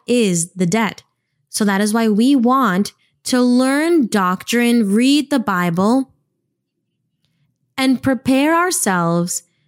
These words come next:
to be able to confront and to take on this duty that God has entrusted upon us, because this duty is for all of us. Maybe you say, "No."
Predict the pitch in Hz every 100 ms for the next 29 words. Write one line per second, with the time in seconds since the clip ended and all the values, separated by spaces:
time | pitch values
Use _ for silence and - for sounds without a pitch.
0 | _ - 247 220 254 - 269 311 247 190
1 | 165 160 - - 214 - 220 190 - 190
2 | 240 466 - - _ _ _ - 226 240
3 | 285 339 349 349 _ _ - 220 - 277
4 | 285 285 294 311 214 185 190 196 - 254
5 | 285 285 285 202 180 214 220 226 220 202
6 | 180 - 247 - 294 285 247 190 180 180
7 | 196 180 196 180 240 240 - 220 302 294
8 | 220 202 214 202 - 240 - 254 277 339
9 | 226 165 156 - - _ _ _ _ 160
10 | 165 160 165 160 185 170 170 - _ _
11 | - 196 220 226 226 175 160